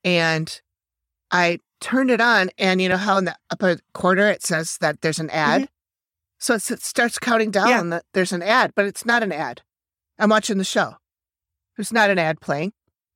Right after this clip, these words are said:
Speaker 1: And then the captions are all from the, after the commercial break. So what I'm listening to is not what they're saying.
Speaker 2: <sighs>
Speaker 1: I restarted it. I restarted my Roku.
Speaker 2: Mm-hmm.
Speaker 1: I, I finally said, "Fuck
Speaker 2: Yeah.
Speaker 1: this," and I watched something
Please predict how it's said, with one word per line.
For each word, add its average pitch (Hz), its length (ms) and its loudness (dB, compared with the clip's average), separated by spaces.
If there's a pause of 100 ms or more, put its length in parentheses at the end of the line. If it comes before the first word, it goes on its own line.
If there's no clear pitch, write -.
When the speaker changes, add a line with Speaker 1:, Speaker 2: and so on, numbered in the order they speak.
(360)
Speaker 1:
And 226 180 4
then 220 160 4
the 202 120 2
captions 208 760 -4
are 208 220 2
all 190 400 2 (1040)
from 202 340 2
the, 175 260 2 (160)
after 214 260 0
the 185 80 -4
commercial 208 400 -4
break. - 400 -8 (540)
So 196 460 2 (180)
what 190 160 2
I'm 185 140 2
listening 240 320 0
to 190 120 0
is 170 140 0
not 160 180 0
what 165 140 -4
they're 131 100 -2
saying. 170 480 -2 (220)
Speaker 2:
<sighs> - 240 -16
Speaker 1:
I 196 40 4
restarted 190 640 2
it. 170 220 0
I 175 60 0
restarted 202 560 0
my 180 100 2
Roku. 147 320 0 (200)
Speaker 2:
Mm-hmm. 185 120 -10
Speaker 1:
I, 160 280 0 (220)
I 175 120 -4
finally 208 280 2
said, 170 240 -2
"Fuck 147 180 -4
Speaker 2:
Yeah. 160 120 0
Speaker 1:
this," - 80 -4
and 139 80 -4
I 139 60 0
watched 131 200 0
something - 220 -6